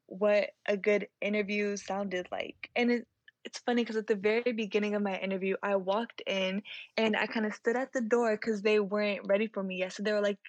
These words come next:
"Oh, like, we're not ready for you." But they never said leave, they never said stay. So I was just kind of, like, at the door being hesitant. And so then I was like, "I'm just,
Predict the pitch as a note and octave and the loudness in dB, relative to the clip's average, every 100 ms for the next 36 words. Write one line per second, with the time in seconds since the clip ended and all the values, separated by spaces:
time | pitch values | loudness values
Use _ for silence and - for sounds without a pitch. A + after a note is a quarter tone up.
0 | _ _ A#3 A#3+ A#3 A3 A3 G#3+ G#3 A3 | _ _ 0 4 4 0 -2 -4 -2 -2
1 | G#3+ - F#3+ F#3 G#3+ A3+ A#3 A#3+ A#3+ - | -2 -4 -6 -2 2 2 2 0 0 0
2 | G3 F3+ G#3 G#3+ G#3 G#3 G3+ G#3 F#3+ F#3 | -2 -2 -4 -2 -2 -2 0 0 -2 -4
3 | - G3+ G#3 - - G#3+ B3 A#3 - A3+ | -4 -4 -2 -4 -2 2 2 0 -4 -4
4 | A3 G#3 G3 - - - - _ - A3+ | -2 0 -2 -2 -20 -20 -20 _ -4 -2
5 | A3+ - A#3 G3 G#3 G#3 G#3 G#3 G#3 F#3+ | -2 2 2 4 4 4 4 4 4 2
6 | F#3 A3+ A3 A3 A3 G#3+ G3+ - - G#3 | 0 0 0 -2 -2 -4 -4 -6 -2 -2
7 | G#3 - - A#3 - A#3 A3 G#3 G#3 A3+ | -2 -6 -2 -2 0 0 2 0 -2 -2
8 | B3 A#3+ A#3+ A#3 - - D4+ F#4+ G4 - | -2 -2 -2 -4 -8 -6 -4 0 -2 -2